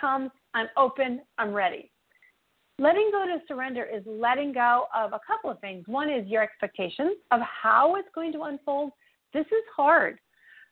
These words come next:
For many of us, we see the path. It's like, "All right, I got the whole path all planned out. I'm good to go. I can see it. It's gonna happen."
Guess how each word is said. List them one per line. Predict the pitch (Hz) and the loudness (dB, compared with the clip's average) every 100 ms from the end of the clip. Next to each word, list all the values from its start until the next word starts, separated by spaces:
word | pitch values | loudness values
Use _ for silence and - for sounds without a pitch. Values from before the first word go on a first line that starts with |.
| _ | _
For | 277 | -2
many | 262 254 294 415 | 0 0 0 0
of | 277 | 0
us, | 233 - | -2 -4
we | 240 240 | -10 -8
see | - | -4
the | 277 | -4
path. | - 302 240 | 0 0 0
It's | 196 - | -4 -12
like, | 202 | -2
"All | 233 | 2
right, | 339 508 | 4 2
I | - | -4
got | 240 240 | -6 -8
the | 226 | -10
whole | 226 311 349 | -4 -4 -4
path | 285 262 254 _ | -6 -6 -6 _
all | 269 339 415 427 415 | 0 4 6 4 2
planned | 415 370 349 | -4 -6 -4
out. | 330 320 311 | -2 -2 -4
I'm | 233 226 | -10 -6
good | 349 294 | -6 -4
to | |
go. | 294 294 | 2 4
I | 277 247 | 4 0
can | 240 220 | -6 -8
see | 269 269 | 0 0
it. | |
It's | 226 - | 0 -4
gonna | 226 208 | -4 0
happen." | 190 - - | 0 -2 -6